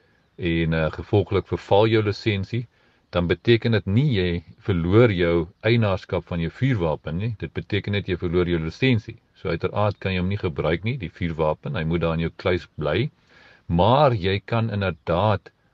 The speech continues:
aansoek doen vir 'n lisensie vir daai selfde wapen asof jy die wapen vir die eerste keer verkry. So net soos wat jy aansoek doen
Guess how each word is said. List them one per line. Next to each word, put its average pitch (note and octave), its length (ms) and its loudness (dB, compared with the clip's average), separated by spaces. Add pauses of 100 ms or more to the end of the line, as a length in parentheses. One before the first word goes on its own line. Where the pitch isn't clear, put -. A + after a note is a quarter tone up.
(140)
aansoek A#2+ 540 2
doen D2 280 -4 (540)
vir B2+ 220 6 (100)
'n F2 260 0 (160)
lisensie F#2+ 720 -4 (440)
vir G#2+ 80 2
daai F2 140 4
selfde A#2+ 680 2 (240)
wapen E2+ 480 -2
asof G#2 320 -2 (120)
jy F2+ 200 2
die E2+ 120 -4
wapen E2+ 400 0
vir - 140 -6
die F#2+ 80 -6
eerste F#2+ 220 -2
keer E2+ 240 -2
verkry. - 460 -2
So - 120 -10
net F2+ 180 -2
soos F2+ 180 -4
wat F2+ 160 -2
jy F2 180 0
aansoek G2 380 -4
doen F2+ 200 -2